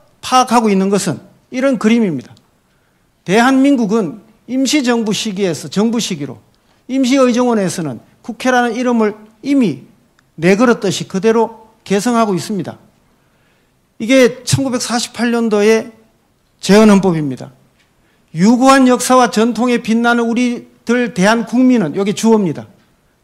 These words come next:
대한국민은 삼 운동으로 대한민국을 건립하여 세계에 선포한 그 정신을 개성하여 민주 독립국가를 재건하며, 이렇게 되어 있습니다.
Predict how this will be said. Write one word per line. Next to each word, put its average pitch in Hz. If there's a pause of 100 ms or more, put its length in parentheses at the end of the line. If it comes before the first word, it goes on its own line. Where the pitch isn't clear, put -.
대한국민은 226 (1000)
삼 285
운동으로 233
대한민국을 220
건립하여 247
세계에 233
선포한 220 (280)
그 240
정신을 208
개성하여 156 (1300)
민주 208
독립국가를 180
재건하며, 220
이렇게 175
되어 135
있습니다. 127